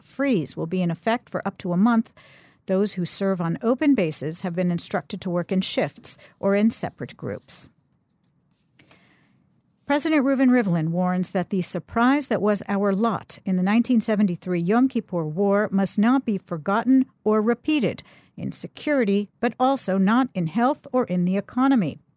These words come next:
In remarks at the state memorial ceremony for the Yom Kippur War, which was held at Mount Herzl today,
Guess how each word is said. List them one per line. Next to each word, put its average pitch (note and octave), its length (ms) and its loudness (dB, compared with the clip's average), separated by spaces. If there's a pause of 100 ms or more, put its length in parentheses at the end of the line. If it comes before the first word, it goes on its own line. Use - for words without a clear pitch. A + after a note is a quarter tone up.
(680)
In E3+ 140 -2
remarks F3+ 400 -2
at D#3+ 80 -8
the F#3 80 -8
state F#3 320 -2
memorial F#3+ 480 2
ceremony G3 480 0
for G#3 140 -2
the F#3 80 -2
Yom F#3+ 200 2
Kippur F3 400 -2
War, G#3 400 2
which A3 220 -2
was F3+ 140 -8
held G#3+ 260 -2
at F#3 140 -4
Mount F3 240 -2
Herzl A3+ 300 -2
today, F3 440 -2